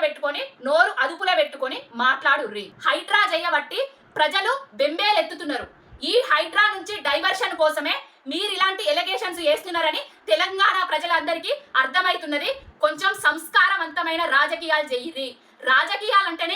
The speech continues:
నీచం ముట్టేటట్టు, భావి తరాలు వచ్చేటందుకు భయపడేటట్టు మాత్రం చెయ్యకుర్రి. మీ స్వలాభం కోసం, స్వంత లాభం కోసం, మీ పార్టీల లాభాల కోసం ఒక ఇమేజ్ ఉన్న లీడర్ని డ్యామేజ్ చేయాలని చూస్తే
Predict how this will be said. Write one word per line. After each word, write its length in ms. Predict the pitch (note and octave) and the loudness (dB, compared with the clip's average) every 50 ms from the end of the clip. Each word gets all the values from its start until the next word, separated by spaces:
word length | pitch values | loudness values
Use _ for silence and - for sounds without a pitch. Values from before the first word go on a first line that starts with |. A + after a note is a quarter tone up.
| F4+ C#4+ | -4 -6
నీచం 280 | D4 E4 G4 - G4+ F#4+ F4 | -6 -6 -4 -2 -2 -2 -2
ముట్టేటట్టు, 480 | E4 C4+ F#4 F4+ F4 E4 D4 - - G#4+ C5+ - - - - G#3+ | -4 -4 -2 -2 0 0 -2 -2 -2 -4 -4 -4 -8 -10 -2 2
భావి 300 | C#4 C#4+ D#4 F4+ G#4+ A4+ G#4+ - | 4 4 4 4 2 0 -2 0
తరాలు 380 | F4 D#4+ F4+ G4+ G#4+ A4 G#4+ F4+ - - - C5 | 2 4 4 4 4 4 0 -4 -8 -6 -4 -4
వచ్చేటందుకు 540 | C5+ - - G#4+ G#4 G#4+ G4 F#4 F#4+ F#4+ F4+ C4+ C#4+ | -4 -4 -4 -4 0 0 0 0 -2 -8 -8 -2 0
భయపడేటట్టు 640 | C#4+ D#4+ F4+ F4+ F4+ D#4+ E4 E4+ D#4+ C4+ - - F4 D4 | 2 2 2 2 0 0 0 -2 -2 -6 -6 -4 -4 -2
మాత్రం 240 | C#4 C4+ D4 E4+ E4+ C#4+ | -2 -2 -2 -4 -2 -2
చెయ్యకుర్రి. 460 | C4 B3+ C4+ C4+ C4+ A#3 - A3+ A3 G#3 - - B3 C4 | -2 -2 -2 -4 -4 -6 -8 -8 -10 -10 -10 -8 -6 -4
మీ 100 | E4 G4 A4+ C5 - | -2 0 -2 0 2
స్వలాభం 500 | D#4+ D4 D4+ F4+ G4+ G#4 G#4 G#4 G#4 G#4 G4 F#4 | 4 4 6 6 4 4 2 -2 -4 -4 -2 -2
కోసం, 260 | F4 E4+ - G4 G4 - - | -2 0 0 -2 -4 -6 -6
స్వంత 260 | - D4 C#4+ D#4+ - G4+ - F#4 | -4 -4 -4 0 2 2 4 6
లాభం 280 | F#4 F#4+ F#4 F#4+ F#4+ F#4+ - F4 | 6 6 4 4 0 -2 -2 -2
కోసం, 240 | E4+ E4+ E4+ - F#4 F4 E4 | -2 0 0 0 -2 -2 -4
మీ 80 | E4+ D#4+ - D4 | -8 -4 0 2
పార్టీల 420 | D4 D#4 E4 - - G4 G4 F#4+ F4 C4+ B3+ | 2 2 2 0 -4 -6 -4 -4 -2 2 4
లాభాల 360 | C4 D4 D#4+ F#4 G4 F#4 F4+ - E4 | 4 6 6 6 6 4 4 2 0
కోసం 240 | D#4 D4 G4+ G4 - - - - _ _ - C4+ | 0 2 2 0 0 -2 -10 -20 _ _ -4 -2
ఒక 100 | C#4 - F#4+ F4+ D4+ D#4 | 0 2 2 2 0 0
ఇమేజ్ 280 | E4 F#4+ G4+ G#4+ G#4+ F#4 | 2 2 2 2 0 -2
ఉన్న 120 | F4+ F#4+ F#4+ F#4 D#4+ | 0 0 0 2 0
లీడర్ని 380 | E4 E4+ E4+ E4 D#4+ E4 G#4+ C#5 - - _ _ G#3+ A3 | -2 0 0 0 0 -2 -6 -8 -8 -14 _ _ -2 0
డ్యామేజ్ 420 | C4 C#4 D#4 F4+ G4 G4+ G4+ - D#4+ | 2 4 4 2 2 -2 -2 0 2
చేయాలని 400 | E4 F4+ F4 F4 E4+ D#4+ D#4 C#4 | 4 4 4 4 2 0 -6 -8
చూస్తే 220 | C#4+ C#4+ - F#4 | -12 -8 -4 -4